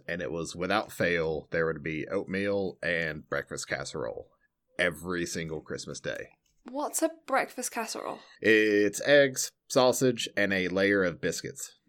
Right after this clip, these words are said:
Speaker 1: on the bottom, and absolutely covered in cheese, because us Southern Americans like cheese.
Speaker 2: <laughs> Okay.
Speaker 1: But yeah, it's gonna be the first year just without that tradition, because it's been, like I said, my entire life, it has been without fail every single year that we've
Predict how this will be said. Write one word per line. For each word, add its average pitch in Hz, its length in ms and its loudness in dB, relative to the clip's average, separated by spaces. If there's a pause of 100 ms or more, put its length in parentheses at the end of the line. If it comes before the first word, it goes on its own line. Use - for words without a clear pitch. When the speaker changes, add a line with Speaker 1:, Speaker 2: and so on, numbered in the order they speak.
(120)
Speaker 1:
on 78 380 -4
the 82 60 -8
bottom, 95 480 0
and 85 140 -2
absolutely 82 460 -4
covered 80 320 -6
in 80 80 -8
cheese, 120 500 0
because 104 380 -2
us 90 240 -2
Southern 78 360 -2
Americans 101 680 -2
like 76 240 -2
cheese. 71 880 -4 (320)
Speaker 2:
<laughs> 226 100 2 (920)
Okay. 320 400 8 (460)
Speaker 1:
But 101 160 2
yeah, 98 220 6
it's - 680 0
gonna 123 180 4
be 135 220 6
the 123 160 0
first 135 380 2
year 120 240 4
just 85 280 -4
without 92 260 -2
that - 180 -4
tradition, 82 540 -4
because 82 280 -6
it's 80 160 -8
been, 82 380 -4 (160)
like 92 160 0
I 92 40 0
said, 92 260 0
my 95 220 2
entire 90 600 -2
life, 80 460 -2
it 87 80 -6
has 85 160 -6
been 85 180 -6
without 80 340 -4
fail 82 520 -4
every 78 240 -8
single 73 300 -10
year 73 440 -8
that - 160 -6
we've 73 300 -8